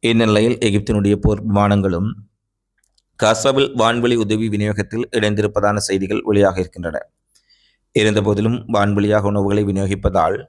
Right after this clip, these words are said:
சரியான முறையில் மக்களுக்கு உணவை வழங்க முடியாது மட்டுமல்ல, மிகப்பெரிய அளவில் உணவை வழங்க முடியாத ஒரு நிலை காணப்படும் என்றும்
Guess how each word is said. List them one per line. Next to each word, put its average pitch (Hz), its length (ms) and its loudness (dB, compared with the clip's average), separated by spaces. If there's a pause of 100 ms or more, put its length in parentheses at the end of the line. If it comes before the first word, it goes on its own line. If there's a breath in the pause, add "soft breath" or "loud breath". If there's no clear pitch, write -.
(460 soft breath)
சரியான 131 580 2
முறையில் 131 380 0
மக்களுக்கு 113 380 -2
உணவை 107 240 -4
வழங்க 104 320 -4
முடியாது 101 440 0
மட்டுமல்ல, 98 440 -8 (680)
மிகப்பெரிய 135 500 2
அளவில் 135 220 0
உணவை 113 300 0
வழங்க 107 280 -2
முடியாத 107 440 -2
ஒரு 107 100 -10
நிலை 104 260 -8
காணப்படும் 98 600 -6
என்றும் 85 280 -12